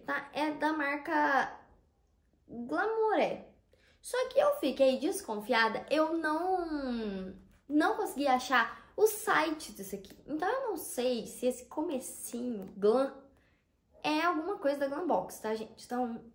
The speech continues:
<clears throat> pode ser que eles estejam começando, alguma coisa assim, e estejam, estejam começando com esse nome alguns cosméticos. Então,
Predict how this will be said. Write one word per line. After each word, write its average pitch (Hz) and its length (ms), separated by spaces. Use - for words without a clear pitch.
<clears throat> - 840
pode 233 200
ser 247 100
que 247 80
eles 233 140
estejam 240 380
começando, 233 680
alguma 214 240
coisa 240 240
assim, 247 340
e 311 140
estejam, 311 520
estejam 302 560
começando 294 380
com 294 160
esse 294 240
nome 311 520
alguns 285 400
cosméticos. 285 800
Então, 392 300